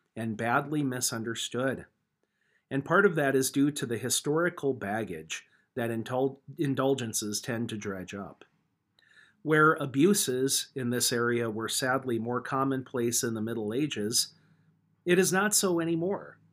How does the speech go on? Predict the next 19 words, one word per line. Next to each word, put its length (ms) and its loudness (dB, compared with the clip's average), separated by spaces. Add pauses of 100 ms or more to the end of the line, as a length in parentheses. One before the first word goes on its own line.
(480)
But 120 0
I 100 4
fear 320 2
that 180 2
we 120 2
may 140 2
have 180 -4
swung 440 0
the 60 -2
pendulum 640 -2
the 120 -2
other 220 -2
way 380 -2 (260)
by 160 0
hardly 560 -2
ever 240 -4
referring 600 -2
to 100 -6
them. 180 -10